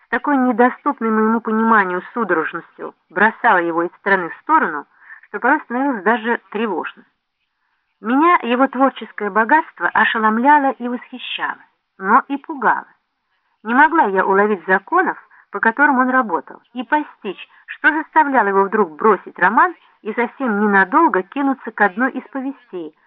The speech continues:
а то ещё вдруг заняться чем-то совсем неожиданным, вроде перевода-пересказа итальянского "Пиноккио".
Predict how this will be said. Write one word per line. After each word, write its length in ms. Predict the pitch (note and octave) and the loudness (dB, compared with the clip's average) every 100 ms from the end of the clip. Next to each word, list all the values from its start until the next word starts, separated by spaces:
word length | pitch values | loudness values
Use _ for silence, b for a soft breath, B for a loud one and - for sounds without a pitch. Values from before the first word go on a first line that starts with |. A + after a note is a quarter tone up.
| _ | _
а 100 | F3+ | -8
то 100 | - | -4
ещё 240 | C4+ - G#3 | -8 -6 -4
вдруг 200 | G#3+ G3 | -4 -2
заняться 380 | F#3 G#3 A3 | -2 -2 -6
чем-то 300 | F#3+ G3+ G3+ G3 | -12 -12 -12 -12
совсем 380 | F3 - A3 G#3 | -12 -10 -8 -4
неожиданным, 640 | G3+ F#3 F#3 F3 E3+ E3 B B - | -2 0 -2 -4 -6 -12 B B -8
вроде 460 | F3+ G3+ E3+ F3 E3 _ _ | -2 0 0 -6 -6 _ _
перевода-пересказа 1200 | C#3 F#3+ F3 G3 E3 E3 D#3 D#3 - B3 A3 G#3+ G#3+ b - | -2 -2 2 0 0 -8 -10 -10 0 0 2 -6 -6 b -16
итальянского 840 | G3 F3+ F3 G#3+ G#3 - F#3+ F#3+ _ | -4 -2 2 0 0 -6 -2 -2 _
"Пиноккио". 720 | G#3 G3 D#3+ - - A2+ | -4 0 -2 -4 -10 -8